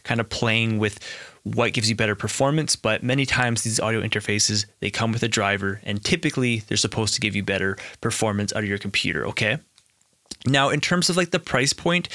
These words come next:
uh, you have to be thinking about how many microphones will you be recording at once, as well as what kind of gear are you gonna be connecting to this audio interface, okay? So nowadays for myself, my setup is very, very minimal. But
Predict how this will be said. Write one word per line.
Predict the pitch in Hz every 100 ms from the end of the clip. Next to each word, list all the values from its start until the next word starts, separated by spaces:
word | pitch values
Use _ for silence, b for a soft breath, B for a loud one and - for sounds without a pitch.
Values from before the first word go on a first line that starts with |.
| B B B -
uh, | 110 117
you | - 139
have | 147 180
to | 196
be | 202
thinking | - 151 147
about | 131 117 110
how | - 127
many | 160 180
microphones | 143 131 135 131 127 123 120
will | 110
you | 113 113
be | 110 113
recording | 107 - 120 117
at | 107 85
once, | 104 123 156 - B B
as | 123
well | 113 123 135 143
as | 143 123
what | 120 -
kind | - 165
of | 156 131 117
gear | - 127 127 120
are | 110
you | 110
gonna | 113 107
be | 107
connecting | - 113 110 - 107 104
to | -
this | 104 -
audio | 110 101 98
interface, | - 104 92 - 69 58
okay? | - - 107 123 B B B B
So | - 123 117
nowadays | 127 151 190 151 143
for | -
myself, | 120 117 - 104 104 117
my | 123
setup | - 135 127
is | 117
very, | 110 120 120
very | 117 110
minimal. | 104 110 95 87 -
But | 107